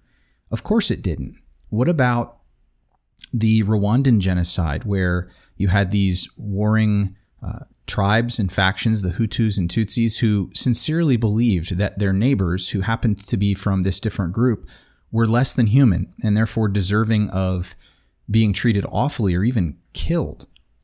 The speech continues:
That doesn't make it true. Or let's take our own worldview as Christians and put it under the microscope. Does sincerely believing that Christianity is true make it true?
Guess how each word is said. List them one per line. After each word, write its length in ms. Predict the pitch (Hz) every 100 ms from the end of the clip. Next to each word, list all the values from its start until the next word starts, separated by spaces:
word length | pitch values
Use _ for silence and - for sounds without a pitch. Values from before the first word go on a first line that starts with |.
| _ _
That 240 | 113 110
doesn't 280 | 127 139 143
make 200 | 127 123
it 140 | 101 -
true. 480 | - 151 85 107 - - - _ _
Or 340 | 156 170 151 -
let's 260 | - 120 -
take 220 | 147 135
our 180 | 117 113
own 380 | 175 139 104 101
worldview 580 | 101 104 90 98 95
as 120 | 104 -
Christians 540 | - 208 - 90 87
and 120 | 95
put 160 | - 131
it 100 | 190
under 200 | 101 92
the 80 | 90
microscope. 640 | 80 - 95 - 85 - 113
Does 360 | 127 120 -
sincerely 840 | - - 117 - - 151 185 160 120
believing 600 | 101 101 123 117 87 92 -
that 140 | 101 -
Christianity 640 | 131 - 120 120 101 87
is 140 | -
true 540 | - - 175 98 - - _ _ _ -
make 300 | 120 196 202
it 220 | - - _ -
true? 480 | - 196 - -